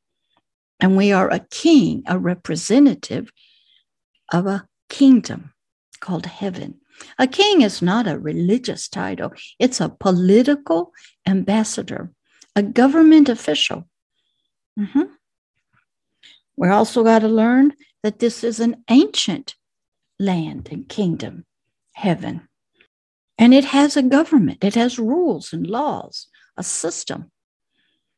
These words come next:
And we have to learn about it. It's called the kingdom of heaven and the kingdom of God. Mm-hmm. There's spiritual laws in it, of it, for it, to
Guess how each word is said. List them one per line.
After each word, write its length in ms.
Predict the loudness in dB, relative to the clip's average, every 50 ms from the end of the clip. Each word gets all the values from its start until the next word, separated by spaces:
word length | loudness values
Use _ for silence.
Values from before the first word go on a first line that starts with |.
| _ -2
And 100 | 2 4
we 80 | 6 6
have 160 | 6 4 4
to 80 | 2 2
learn 260 | 4 4 2 2 2
about 340 | 2 2 0 -2 -6 -10 -16
it. 220 | -20 -20 _ _ _ _ _ _ _ _ _ _ _ _ _ _ _ -10
It's 140 | -10 -10 -6
called 260 | -4 -2 -2 -2 -4
the 60 | -8
kingdom 580 | -12 -6 -2 0 2 2 2 0 -4 -6 -8 -8 -8
of 160 | -8 -8 -6
heaven 520 | -4 -2 0 0 2 0 0 0 -2 -2 -6 -10 -20 -20 -20 _ _ 2
and 420 | 4 6 6 6 6 4 4 0
the 80 | -2 -4
kingdom 500 | -4 -2 0 0 0 0 0 0 0 0
of 180 | -2 -2 -6 -6
God. 460 | -6 -4 -4 -4 -6 -10 -14 -18 -20 _ _ _ _ _ _ _ _ _ _ _ _ -10
Mm-hmm. 280 | -8 -8 -4 -2 -2 -2 -4 -6 _ _ _ _ _ _ _ _ _ _ _ _ _ _ _ _ _ _ _ -20 -20 _ _ _ _ _ _ _ _ _ _ _ _
There's 220 | 2 2 2 2 0
spiritual 760 | -4 -4 0 2 4 4 4 4 2 0 0 0 0 0 2
laws 600 | 0 0 0 0 0 -2 -4 -4 -6 -10 -14 -20 _ _ _ _ _ _ -2
in 200 | -2 -2 -2 -2
it, 180 | -6 -6 -8 -10 _ _ -2
of 240 | 0 0 0 -2
it, 180 | -4 -6 -6 -10 _ -18
for 440 | -16 -8 -2 0 0 2 2 0 -2
it, 260 | -2 -4 -8 -12 -20 _ _ _ _ _ _ _ _ -20 -20 _ _ _ -10
to 140 | -8 -8